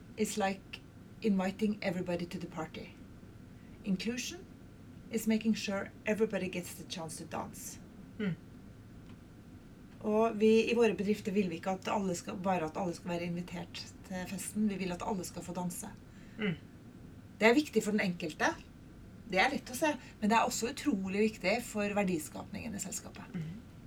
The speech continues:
Speaker 2: Och det där är intressant, för att en del menar ju att det inte är det. Att det inte skapar något större resultat.
Speaker 1: Mm. Mm.
Speaker 2: Eller har svårt att se det.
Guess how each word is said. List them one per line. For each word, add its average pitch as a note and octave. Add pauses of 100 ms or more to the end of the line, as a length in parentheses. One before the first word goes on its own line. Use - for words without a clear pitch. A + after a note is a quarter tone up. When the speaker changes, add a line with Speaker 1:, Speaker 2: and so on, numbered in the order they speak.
(800)
Speaker 2:
Och G3
det A#3+
där C4+
är C4
intressant, A#3
för -
att -
en G3+
del A3
menar F3+
ju E3+
att E3+
det F#3
inte F3
är E3
det. G3+ (360)
Att G#3
det A3
inte F#3+
skapar F#3
något G3+
större E3
resultat. A3+ (200)
Speaker 1:
Mm. G#3+
Mm. F#3+ (280)
Speaker 2:
Eller G#3
har G#3
svårt F#3+
att E3+
se D#3
det. F#3